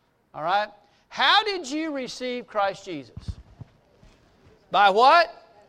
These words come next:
By faith. That's exactly right. Did you, did you get it, him by works? Did you work hard enough and you earned him? All right. Did you ever deserve him? No. The reason you got saved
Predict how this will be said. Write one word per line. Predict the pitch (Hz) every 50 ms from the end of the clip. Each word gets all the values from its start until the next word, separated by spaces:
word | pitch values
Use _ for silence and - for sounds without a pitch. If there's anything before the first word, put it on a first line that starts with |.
| _ _ _ _ _ -
By | 151 175 190 202 214 214 208 - -
faith. | - 285 285 294 294 277 269 254 214 165 139 - - - _ _ -
That's | 190 185 185 -
exactly | 220 214 185 170 185 165 175 175 175 - 208
right. | 226 233 254 302 320 311 - - - _ _ _ _ _ _ _ _ _ _ _ _ -
Did | 185 214 196 185
you, | 240 302 311 285
did | 196 220 226 202 175
you | 247 285 285
get | 247 285 285 285
it, | 285 277 - - _
him | 202 214 269 254 247 254
by | 240 233 220
works? | 214 208 220 247 277 294 302 302 - - -
Did | 220 202 175 190
you | 240 254 240
work | 226 247 262 277 269 -
hard | - 269 269 262 254
enough | 247 247 269 269 277 262 -
and | 202 190 202
you | 233 233 -
earned | - 220 240 262 269 262
him? | 262 277 285 269 262 277 _ _ _ _ _ _ _ _ _ _ _ _ _ _ _ _ _ _ _ _ _ _ _
All | - 202 202
right. | 202 202 214 226 240 226
Did | 202 208 180 180
you | 247 254 247
ever | 254 247 240 240
deserve | 220 202 220 208 190 233 240 254 285 302 294 226
him? | 226 277 277 269 269 302 359 _ _ _ _
No. | 196 208 208 - 170 - _ _ _ _ _ _ _ _ _ _ -
The | 185 202
reason | 220 233 262 302 330 311 277 320 311 302 294
you | 254 269 302 311 262
got | 269 269 285 311 320 -
saved | - - - 285 277 254 214 208 208 220 240 277 302 311 -